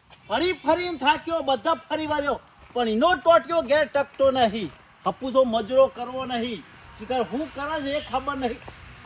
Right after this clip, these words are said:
કેવા પગ સરાઈને બેસી રહ્યા છે જોની.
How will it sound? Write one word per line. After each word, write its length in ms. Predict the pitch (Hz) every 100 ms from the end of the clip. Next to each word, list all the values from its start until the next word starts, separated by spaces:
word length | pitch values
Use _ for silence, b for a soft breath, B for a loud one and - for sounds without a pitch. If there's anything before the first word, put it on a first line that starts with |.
| - - - - - - - - - - - - - - - - - -
કેવા 200 | 220 247
પગ 260 | 240 202 208
સરાઈને 300 | 226 214 226
બેસી 340 | 208 185 185 220
રહ્યા 200 | 226 220
છે 60 |
જોની. 400 | 190 214 220 226